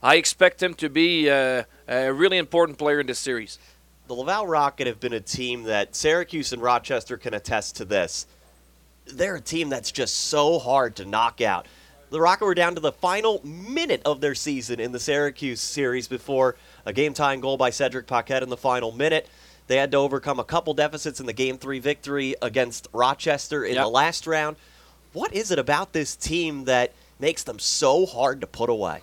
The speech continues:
Speaker 1: Experience and character, I would answer to this. I mean, there's, uh, almost, uh, two hundred, uh, playoffs, uh, games experience in the N H L.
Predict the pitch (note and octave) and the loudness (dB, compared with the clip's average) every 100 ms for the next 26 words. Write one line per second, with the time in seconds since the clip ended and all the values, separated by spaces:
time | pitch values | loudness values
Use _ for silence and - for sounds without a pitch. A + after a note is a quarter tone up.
0 | - - - - D#3 D#3+ - G#3+ G3 G3+ | -12 -14 -16 0 2 2 2 2 2 0
1 | - E3 C#3 - E3 D3 C3 B2+ A#2+ - | 0 -2 0 2 4 2 0 -6 -8 -8
2 | A#2 B2+ C3 C3+ - B2 A#2+ G#2+ A#2+ - | -4 -2 -2 -2 -4 -6 -4 -2 0 0
3 | - A2 G#2+ B2 A2+ A#2 B2 A#2+ A2+ B2 | -4 -6 -6 -6 -4 -2 0 0 -2 0
4 | A2+ G#2 - - - - B2 C#3+ C3+ D3 | 0 -2 -8 -20 -16 0 4 4 4 4
5 | D3 C3+ - C3+ B2+ B2 A#2 - G3+ E3+ | 4 0 -2 2 4 4 2 2 2 6
6 | F#3+ E3+ C#3+ E3 C3+ - - C3 B2 A#2 | 4 4 0 0 -2 -8 -2 -2 -2 -2
7 | D#3 D#3+ D#3 D3+ - - - - B2 A#2+ | 2 4 6 6 4 -4 -10 -6 -4 -2
8 | A#2 A2+ A2 A2+ D#3+ F#3 E3+ D3 - - | -4 -6 -8 -2 0 2 0 -4 -4 -2
9 | E3 D#3+ D3+ C#3 C#3 D3+ D3+ C3+ - D3 | -2 -2 -4 -2 0 0 0 -2 2 6
10 | D#3+ E3 | 6 6